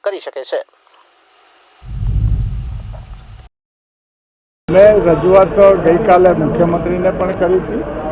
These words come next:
Speaker 2: આજે હર્ષ સંઘવીને કરી હતી કે ભાઈ, જે મા બાપો ગામડામાં રહેતા હોય, દીકરીઓને શહેરમાં ભણવા મોકલે છે,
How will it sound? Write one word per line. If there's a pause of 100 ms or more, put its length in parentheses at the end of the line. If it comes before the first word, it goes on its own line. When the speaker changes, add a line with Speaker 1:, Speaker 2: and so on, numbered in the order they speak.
(160)
Speaker 2:
આજે (140)
હર્ષ
સંઘવીને
કરી
હતી (800)
કે
ભાઈ, (160)
જે
મા
બાપો
ગામડામાં
રહેતા
હોય, (840)
દીકરીઓને
શહેરમાં
ભણવા
મોકલે
છે,